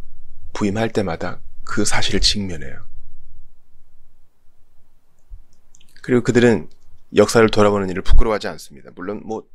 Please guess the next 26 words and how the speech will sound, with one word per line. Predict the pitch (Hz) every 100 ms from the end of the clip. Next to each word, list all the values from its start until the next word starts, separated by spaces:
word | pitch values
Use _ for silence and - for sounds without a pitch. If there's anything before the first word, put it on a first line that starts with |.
| - - -
독일 | - 110
사람들이 | 104 95 95
다 | -
그렇다는 | 104 92 - - 98
것이 | 90 85
아니라 | 85 73 71 127 - - - - - - - - _
그중에 | - 110 107 101 - -
의식이 | 123 120 104
깨어있는 | 104 139 147
사람들이 | 123 110 90 80
있어요. | 87 - - - - - - - - - - - - - - - - - - - - - - - - - - - -
일본에서도 | 113 117 107 -
소수지만 | 104 185 - 160 120
그런 | 98 90
사람들이 | 92 87 98
있습니다. | 87 - - -
우리도 | 135 185 196 160 - - - - -
기억해야 | - 113 - 95
돼요. | - 85 78
우리는 | 131 165 143
뭐 | 123 95 - - -
베트남전에서 | 110 110 110 104 92 92 - 92 - - - - _ - - -
양민 | 98 104 104
학살 | 87 - 87
안 | 80
했습니까? | 82 - - - - 147